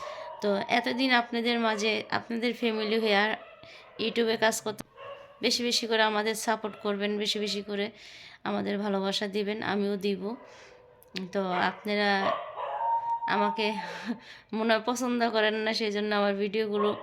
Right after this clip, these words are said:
সেভাবে দেখেন না। তো ছোট বোন হিসাবেও, উম, যেইটাই মনে করেন সেইটাই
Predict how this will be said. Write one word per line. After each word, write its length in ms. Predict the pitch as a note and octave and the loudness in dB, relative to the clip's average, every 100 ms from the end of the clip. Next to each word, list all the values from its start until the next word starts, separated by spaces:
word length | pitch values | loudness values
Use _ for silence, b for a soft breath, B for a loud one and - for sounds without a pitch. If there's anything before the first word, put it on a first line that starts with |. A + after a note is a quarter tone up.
| B B - | B B -8
সেভাবে 440 | - G#3 G3 G3 G3 | -2 0 2 2 2
দেখেন 380 | G3 G3+ G#3+ | 2 2 0
না। 340 | G3 F#3+ G3+ A#3 _ B B B B B B _ - | 0 0 -2 -4 _ B B B B B B _ -6
তো 400 | F#3+ F#3+ F#3 F#3 - - - | -2 -2 -4 -10 -16 -10 -6
ছোট 240 | - A#3+ B3+ | -2 -2 0
বোন 300 | A3+ A#3 B3 | 2 2 2
হিসাবেও, 680 | A#3 A#3+ A3+ A3 B3 E4 D#4+ _ G3 | 2 2 2 2 -2 -2 -8 _ -6
উম, 420 | G3 F#3+ F#3 F#3 - _ B B B - | -4 -4 -6 -8 -14 _ B B B -6
যেইটাই 380 | F#3 A3+ A#3 A#3+ | 0 0 2 2
মনে 260 | A#3 A#3 | 2 0
করেন 380 | A#3+ G#3+ G#3 C#4+ F4+ - | 0 0 2 0 -4 -14
সেইটাই 580 | - - G3+ G3+ G3+ G#3 | -12 -6 -2 2 0 -2